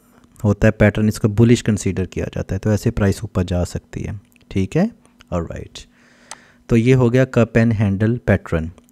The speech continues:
तो अब यहाँ पे कुछ चीज़ें गौर करने वाली हैं, वो आपने देखनी है कि प्राइस जो है वो थोड़ा सा नीचे जो सपोर्ट होता है ना, वहाँ पे बाउंस अप हो सकते हैं। इसका मतलब है फ्रेश एंट्री अगर करनी है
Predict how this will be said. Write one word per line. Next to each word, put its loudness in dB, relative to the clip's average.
तो -8
अब 4
यहाँ 6
पे 4
कुछ 2
चीज़ें 2
गौर 4
करने 2
वाली 2
हैं, -2
वो 0
आपने 0
देखनी -6
है -4
कि -6
प्राइस 2
जो 6
है 6
वो 4
थोड़ा 4
सा 2
नीचे 2
जो 2
सपोर्ट 0
होता 0
है 2
ना, 2
वहाँ 0
पे -2
बाउंस -4
अप -6
हो -2
सकते -8
हैं। -2
इसका -6
मतलब 0
है 0
फ्रेश 2
एंट्री 2
अगर 4
करनी 2
है 2